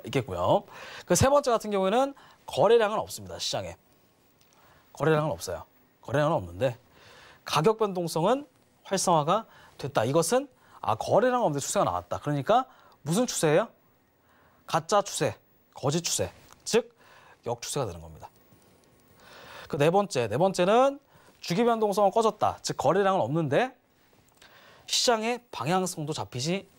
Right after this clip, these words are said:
않은 겁니다. 그러면 네 번째 같은 경우에는 시장이 아예 죽은 그런 데드 마켓이 되는 거죠. 그래서 이럴 때는 이렇게 좁은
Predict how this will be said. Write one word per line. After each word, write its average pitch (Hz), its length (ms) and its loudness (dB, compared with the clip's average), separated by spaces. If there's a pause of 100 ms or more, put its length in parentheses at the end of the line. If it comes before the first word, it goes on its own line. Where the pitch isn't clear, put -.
(120)
않은 135 220 -2
겁니다. 85 400 -8
그러면 165 320 2 (400)
네 135 100 2
번째 185 300 2
같은 151 240 -2
경우에는 135 240 -2
시장이 170 320 0
아예 131 360 0 (440)
죽은 - 360 -4 (800)
그런 143 260 -2
데드 160 220 2
마켓이 160 300 -2
되는 117 160 -8
거죠. 98 140 -8
그래서 123 180 -2
이럴 139 220 2
때는 175 340 0
이렇게 104 260 -8
좁은 104 400 -6